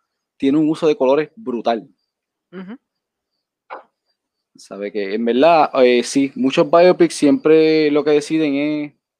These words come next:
Speaker 1: encuadrar y contarte la historia, porque la historia, o sea, te-, te-, ellos ponen toda la fe en que la historia, eh, sea lo que impacte y que a la gente no le importe el contenido. Que eso pasa un montón en los noventa, películas como las de Patch Adams y cosas así que a la
Speaker 2: Exacto.
Speaker 1: gente le gustan. <laughs>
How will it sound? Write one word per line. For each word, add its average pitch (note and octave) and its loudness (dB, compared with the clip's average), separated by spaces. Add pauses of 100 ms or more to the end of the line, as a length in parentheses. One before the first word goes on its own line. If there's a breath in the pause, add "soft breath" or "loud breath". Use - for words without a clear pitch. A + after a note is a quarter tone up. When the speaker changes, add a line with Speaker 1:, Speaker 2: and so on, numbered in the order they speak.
(580)
Speaker 1:
encuadrar C#3+ 0
y C#3 -8
contarte C3+ -4
la D3+ -2
historia, A#2 -2
porque A2+ -6
la A#2 -2
historia, C#3 -2
o - -4
sea, C3+ -4 (220)
te-, - -14
te-, A#2 -14
ellos C#3 -4
ponen F3 -4
toda C#3+ 2
la D#3 2
fe G3 -4
en C#3 -6
que C3 -8
la B2 -6
historia, E3 -6 (680)
eh, A#2 -2
sea C3 2
lo C#3 2
que D#3 -10
impacte A2 -4
y A#2 -14
que B2+ -2
a - 2
la A2+ 0
gente A#2+ -6
no C#3+ 0
le D3 0
importe D#3+ -2
el C#3 -4
contenido. B2 -4
Que - -2
eso C3 -2
pasa F#3+ 2
un G#3+ 4
montón G#3+ 2
en G#3+ 2
los G#3+ 2
noventa, G3 2
películas C3 -2
como E3+ 0
las E3+ 2
de D#3+ 0
Patch D#3 0
Adams D3 0
y B2+ -10
cosas C#3 -2
así C#3 -8
que C#3+ -8
a - -6
la C3 -4
Speaker 2:
Exacto. C3 -10
Speaker 1:
gente B2 -12
le B2+ -6
gustan. A#2+ -14
<laughs> - -10